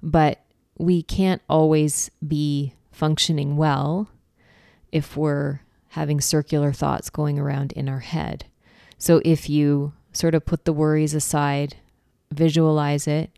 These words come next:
the other thing you can do is another form of a worry container is you can write your worry on paper. You can also, if you are a person who has some sort of faith, you can let,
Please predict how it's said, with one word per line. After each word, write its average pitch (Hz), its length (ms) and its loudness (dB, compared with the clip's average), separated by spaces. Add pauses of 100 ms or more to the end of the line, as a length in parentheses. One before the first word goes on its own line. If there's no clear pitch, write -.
(400)
the 156 80 -2
other 151 140 -2
thing 156 180 -2
you 151 120 0
can 151 200 -2
do 147 320 0 (100)
is 143 320 -2
another 147 300 -2
form 147 340 -2
of 143 140 -2
a 147 60 0
worry 151 320 0
container 147 500 -4
is 143 120 -4
you 143 60 -4
can 143 220 -6
write 139 220 -4
your 143 100 -4
worry 139 360 -4
on 131 360 -8 (340)
paper. 175 560 -2 (800)
You 160 120 -2
can 147 160 0
also, 143 420 2
if - 320 -2
you 143 220 0
are 135 500 -2 (320)
a 147 40 -8
person 139 460 -4
who 139 240 0
has 143 520 -4 (560)
some 156 200 -2
sort 135 200 -2
of 123 100 -4
faith, 196 640 4
you 151 160 2
can 135 580 -4
let, - 500 -2